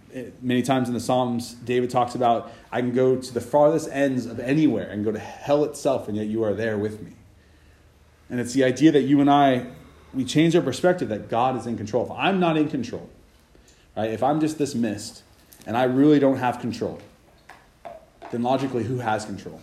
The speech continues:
'Cause I wanna trust in that person. And the logical answer here tonight, guys, is, is God.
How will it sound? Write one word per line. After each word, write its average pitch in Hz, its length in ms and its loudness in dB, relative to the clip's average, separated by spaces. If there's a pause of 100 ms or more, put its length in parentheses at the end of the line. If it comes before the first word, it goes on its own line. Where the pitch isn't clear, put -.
'Cause 104 120 -8
I 117 60 -2
wanna 117 180 -2
trust 110 260 -6
in 95 80 -8
that 92 200 -10
person. - 280 -16 (880)
And 92 260 -8
the 110 80 -8
logical 113 360 -2
answer 143 320 0
here 107 180 -2
tonight, 104 320 -4
guys, 107 180 -4
is, 107 120 -10 (200)
is 101 140 -10
God. 127 240 -4